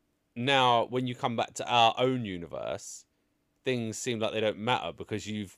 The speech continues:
basically told us they don't matter because you can go back and you can change anything, or you can go to a different multiverse where that thing doesn't matter and,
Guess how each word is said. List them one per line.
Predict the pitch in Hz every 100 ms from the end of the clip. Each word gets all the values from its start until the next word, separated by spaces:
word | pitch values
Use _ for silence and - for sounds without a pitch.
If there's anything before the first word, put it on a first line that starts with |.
| _
basically | 127 113 85
told | - 131 135 104
us | -
they | 95
don't | 85 85 76
matter | 82 73
because | 78 - 92 87 - - _
you | 98
can | 95
go | 101 101
back | 98 95
and | 104
you | 90
can | 95
change | - 110 98 95
anything, | 110 98 90 82
or | 82
you | 85
can | 92
go | 90 90
to | 98
a |
different | 90 98 80
multiverse | 104 104 85 90 85 -
where | 90
that | 98 -
thing | - 90
doesn't | 95 85
matter | 104 104 76 85
and, | 82